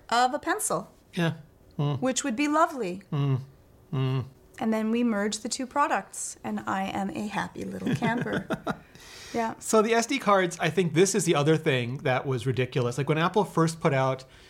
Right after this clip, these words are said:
Speaker 2: the twelve-inch MacBook, I don't remember if you ever had a twelve-inch MacBook or not. I think
Speaker 1: I
Speaker 2: you
Speaker 1: don't
Speaker 2: mostly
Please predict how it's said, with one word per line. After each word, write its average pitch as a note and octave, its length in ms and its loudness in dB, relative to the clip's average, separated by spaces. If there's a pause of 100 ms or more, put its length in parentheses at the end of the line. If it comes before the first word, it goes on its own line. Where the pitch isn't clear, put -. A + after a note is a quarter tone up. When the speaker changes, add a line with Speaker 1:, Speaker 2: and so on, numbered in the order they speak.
(280)
Speaker 2:
the C3 380 2 (180)
twelve-inch D3+ 560 2
MacBook, B2 680 -4
I - 40 -6
don't D#3 140 -2
remember C4 120 -4
if - 140 -6
you F3+ 60 2
ever E3+ 100 0
had D3 160 -2
a - 20 -4
twelve-inch C3+ 420 -4
MacBook C3 340 -6
or C#3 40 -2
not. B2 120 -2
I - 20 -6
think C3 60 -4
Speaker 1:
I - 60 -2
Speaker 2:
you A#3+ 60 -2
Speaker 1:
don't C#4 200 0
Speaker 2:
mostly B3 160 0